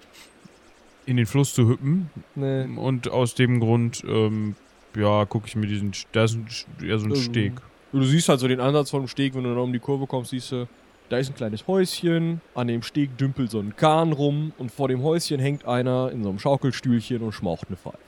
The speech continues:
Speaker 2: Auf der falschen Seite.
Speaker 1: Auf der anderen Seite des
Speaker 2: Ja.
Speaker 1: Flusses.
Speaker 2: Kannst da, also so weit ist es nicht, du kannst ihn gut sehen, aber er hängt da erstmal rum.
Speaker 1: Ja, also auf meiner Seite habe ich keinen Steg.
Speaker 2: Da ist auch so ein Poller-Ding. Kannst du schon, könntest du schon anlegen, wenn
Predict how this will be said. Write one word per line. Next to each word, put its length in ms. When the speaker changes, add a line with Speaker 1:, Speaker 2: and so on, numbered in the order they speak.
Speaker 2:
Auf 140
der 100
falschen 340
Seite. 200
Speaker 1:
Auf 160
der 140
anderen 220
Seite 220
des 140
Speaker 2:
Ja. 100
Speaker 1:
Flusses. 460
Speaker 2:
Kannst 300
da, 220
also 200
so 140
weit 180
ist 100
es 120
nicht, 240
du 40
kannst 160
ihn 120
gut 160
sehen, 280
aber 320
er 140
hängt 240
da 60
erstmal 240
rum. 140
Speaker 1:
Ja, 260
also 220
auf 80
meiner 220
Seite 180
habe 100
ich 100
keinen 360
Steg. 320
Speaker 2:
Da 180
ist 140
auch 80
so 80
ein 160
Poller-Ding. 460
Kannst 160
du 60
schon, 160
könntest 220
du 40
schon 160
anlegen, 640
wenn 120